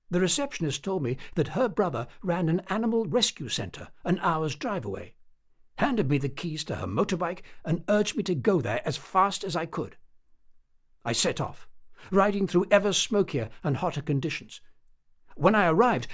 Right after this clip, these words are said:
I was put to work treating the many injured and traumatized animals, including koalas, kangaroos, and wallabies, that had been brought to the centre. Some were badly burned and in great pain, others simply terrified.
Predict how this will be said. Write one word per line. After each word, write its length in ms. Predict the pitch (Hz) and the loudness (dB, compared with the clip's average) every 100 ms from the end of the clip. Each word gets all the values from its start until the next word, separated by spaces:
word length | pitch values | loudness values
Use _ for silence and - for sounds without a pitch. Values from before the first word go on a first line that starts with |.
| - | 0
I 100 | 165 | 2
was 140 | 160 | 2
put 260 | - 254 - | 0 0 0
to 100 | 220 | 2
work 440 | 190 131 113 - | 4 2 -2 -4
treating 360 | - 254 147 139 | 0 2 0 -2
the 80 | 127 | 0
many 280 | 185 190 | 2 2
injured 460 | 196 - 208 147 170 | 0 4 4 4 0
and 220 | 156 104 | -4 -10
traumatized 640 | - 202 180 175 160 - | -6 -4 -2 -2 -2 -2
animals, 400 | 185 160 123 170 - - - - | -2 -2 -2 -4 -6 -12 -16 -10
including 520 | - - 202 165 139 | -8 -4 -4 -2 -2
koalas, 500 | - 127 131 110 151 | 0 2 2 -2 -4
kangaroos, 680 | - 139 143 143 139 151 | -4 -2 -2 -2 -2 -2
and 120 | 131 98 | -4 -6
wallabies, 480 | 135 131 - 123 - - - - | -6 -6 -6 -8 -12 -18 -20 -6
that 120 | 190 | 0
had 100 | 185 | 2
been 160 | 185 190 | 4 4
brought 380 | 123 247 160 - | 4 4 2 0
to 80 | |
the 100 | 135 | -6
centre. 380 | - - - - - _ _ _ _ _ _ _ _ _ _ - | -4 -6 -8 -14 -20 _ _ _ _ _ _ _ _ _ _ -6
Some 420 | - 220 220 190 | 0 4 4 4
were 100 | 151 | 2
badly 500 | 107 190 165 127 123 | 0 0 0 0 -4
burned 360 | 113 131 104 110 | -4 -4 -6 -8
and 120 | 107 | -6
in 140 | 120 | -4
great 420 | 110 - 202 - | -4 -2 -2 -2
pain, 300 | - 135 98 127 - - _ - | -6 -6 -6 -12 -16 -20 _ 4
others 300 | 233 190 - - | 6 6 2 -6
simply 300 | - 262 208 | -2 0 0
terrified. 560 | 143 269 247 - - | 0 0 0 -4 -14